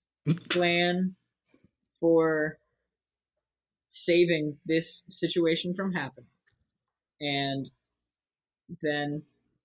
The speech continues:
they mostly do. And then this is the second instance of some questionable things happening. Um,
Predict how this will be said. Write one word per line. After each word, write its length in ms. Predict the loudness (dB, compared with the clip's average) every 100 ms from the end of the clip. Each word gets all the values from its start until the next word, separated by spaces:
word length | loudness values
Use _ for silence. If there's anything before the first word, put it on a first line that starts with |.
| _ _ _
they 100 | -4
mostly 380 | -4 -4 -2 -2
do. 340 | 0 -2 -2 -6 _ -2
And 140 | 0
then 100 | 2
this 160 | 2 2
is 100 | 2
the 100 | 2
second 460 | 2 2 2 0 0
instance 580 | -6 -4 -4 -6 -10 -6
of 360 | -4 -2 -4 -10 -20 _ _ _ _ _ _
some 240 | -4 -4
questionable 800 | -2 -2 0 -4 -6 -6 -6 -6 -12 -14
things 300 | -10 -10 -8
happening. 540 | -10 -8 -10 -10 -12 -14 _ _ _ _ _ _ _ _ _
Um, 500 | -4 -4 -4 -8